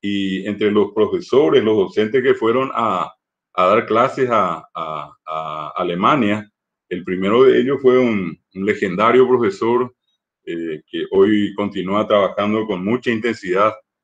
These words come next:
el profesor doctor Almidio Aquino. Él fue y estuvo varios años,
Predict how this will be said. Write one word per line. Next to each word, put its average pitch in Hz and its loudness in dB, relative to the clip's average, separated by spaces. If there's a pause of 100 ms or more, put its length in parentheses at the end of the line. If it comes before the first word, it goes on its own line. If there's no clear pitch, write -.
(260)
el 87 -8
profesor 98 0
doctor 104 2
Almidio 107 2
Aquino. 110 0 (680)
Él 98 -2
fue 123 4
y 120 2
estuvo 104 0
varios 123 2
años, 139 -2